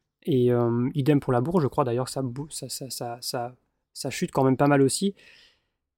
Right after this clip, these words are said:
Et donc tout ça c'est paradoxal parce que moi je suis convaincu que la cause de la plupart de nos problèmes aujourd'hui c'est le capitalisme, enfin une des causes principales c'est le capitalisme quand tu creuses, et pourtant aujourd'hui il y a des règles du jeu,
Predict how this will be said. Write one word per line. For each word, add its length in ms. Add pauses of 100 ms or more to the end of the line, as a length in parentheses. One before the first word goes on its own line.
(120)
Et 80
donc 200
tout 120
ça 100
c'est 140
paradoxal 500
parce 220
que 80
moi 260
je 100
suis 480
convaincu 440
que 140
la 440
cause 300
de 60
la 100
plupart 240
de 60
nos 120
problèmes 340
aujourd'hui 300
c'est 80
le 80
capitalisme, 720
enfin 260
une 300 (240)
des 160
causes 260
principales 460
c'est 100
le 60
capitalisme 600
quand 140
tu 140
creuses, 340 (220)
et 80
pourtant 640
aujourd'hui 300
il 20
y 20
a 40
des 80
règles 240
du 80
jeu, 180